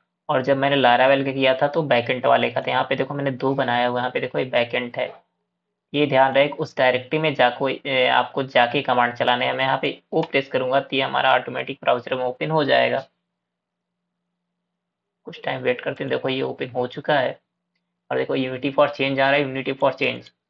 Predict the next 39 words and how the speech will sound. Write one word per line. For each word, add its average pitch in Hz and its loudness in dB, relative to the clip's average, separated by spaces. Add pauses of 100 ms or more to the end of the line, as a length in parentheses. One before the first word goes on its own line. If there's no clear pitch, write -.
(1120)
तो 440 -8
ओके, - -4
मैंने 147 0
इसमें 147 -4
Tailwind 135 0
सब - -4
कुछ - 0
setup 131 -2
कर 123 2
दिया। 127 0
अब 143 4
आपको 139 2
main 131 -2
code 139 -2
करना 127 2
है, 120 -2 (600)
आप 139 2
ऐसे 147 -2
clone 135 -2
कर 135 2
लो, 135 0
setup 131 -2
कर 139 -2
लो 139 2
और 139 2 (100)
browser 127 0
पे 143 0
रन 127 -2
करके 127 -2
देख 127 -2
लो 156 4
run 123 2
हो 123 -2
रहा 131 4
है 131 0
कि 143 -8
नहीं 123 -2
हो 117 -2
रहा। 117 -6